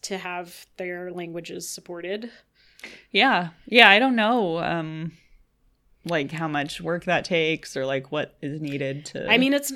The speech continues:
Speaker 1: I don't think it's easy, to be
Speaker 2: No.
Speaker 1: fair, because A, there's a bunch of different languages.
Speaker 2: Yeah. <laughs>
Speaker 1: And <laughs> B, like, you have to also, it's not just translating, it's, like, localizing it so that you get not just the name, but, like, the idea across. You know, maybe there's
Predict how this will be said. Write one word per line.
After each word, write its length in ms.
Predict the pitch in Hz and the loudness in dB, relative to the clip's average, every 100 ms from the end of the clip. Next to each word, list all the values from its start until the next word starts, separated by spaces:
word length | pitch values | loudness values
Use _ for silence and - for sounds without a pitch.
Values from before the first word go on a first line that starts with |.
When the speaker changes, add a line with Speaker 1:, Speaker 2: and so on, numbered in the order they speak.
| - | -2
Speaker 1:
I 140 | 233 | 0
don't 500 | 247 214 214 262 339 | 0 -6 -4 0 2
think 140 | 381 381 | 2 2
it's 160 | 349 - | 0 -6
easy, 460 | 214 202 175 - | -6 -6 -6 -8
to 200 | 190 - | -8 -4
be 80 | 196 | 0
Speaker 2:
No. 100 | 170 | 2
Speaker 1:
fair, 240 | 156 180 170 | 2 0 -2
because 460 | 185 214 196 185 - - - | -2 -2 -2 -6 -16 -20 -8
A, 200 | 226 254 | 2 2
there's 200 | 254 240 | 4 0
a 40 | 208 | 0
bunch 220 | 214 196 | -2 -4
of 60 | 185 | -6
different 260 | 190 185 | -6 -6
languages. 800 | 175 175 170 170 165 170 180 - - | -8 -10 -10 -10 -8 -8 -8 -8 -6
Speaker 2:
Yeah. 220 | 185 - - | -2 -2 0
<laughs> 80 | - | 4
Speaker 1:
And 240 | 220 220 - - | 4 4 0 -2
<laughs> 160 | - - | -10 -8
B, 500 | 302 302 320 330 320 - - - 220 | 2 6 6 4 -2 -14 -20 -8 0
like, 240 | 220 214 | 2 2
you 120 | 226 | 0
have 140 | 240 233 | 0 0
to 80 | 247 | -2
also, 480 | 208 226 220 220 | 0 -2 0 2
it's 180 | 214 214 | 0 0
not 200 | 269 277 | -2 -2
just 200 | 226 208 | -2 -4
translating, 500 | - 202 196 190 180 | -2 -2 0 -2 -4
it's, 140 | 175 190 | -8 -8
like, 160 | 185 165 - | -8 -10 -10
localizing 880 | 190 202 196 196 185 175 175 175 | 0 0 2 0 -2 -4 -6 -8
it 200 | 175 175 | -8 -8
so 120 | - 190 | -8 -2
that 260 | 196 196 | -2 -2
you 100 | 190 | -8
get 520 | 170 202 202 190 - | -6 -2 -2 -2 -4
not 260 | 202 202 202 | -6 -4 -4
just 320 | 196 190 - - - - - | -6 -8 -10 -18 -20 -20 -6
the 60 | 208 | -4
name, 560 | 208 214 196 190 185 | 0 2 2 0 -2
but, 160 | 180 170 | -6 -8
like, 240 | - 175 | -10 -8
the 100 | 202 | -6
idea 600 | 185 185 175 180 170 170 175 | -4 -4 -4 -6 -4 -4 -6
across. 800 | - - 180 165 175 170 - 202 | -10 -8 -6 -8 -10 -10 -6 -4
You 80 | |
know, 160 | 190 180 | -2 -2
maybe 340 | 180 185 190 | -2 0 0
there's 380 | 190 185 180 - | 0 -2 -2 -8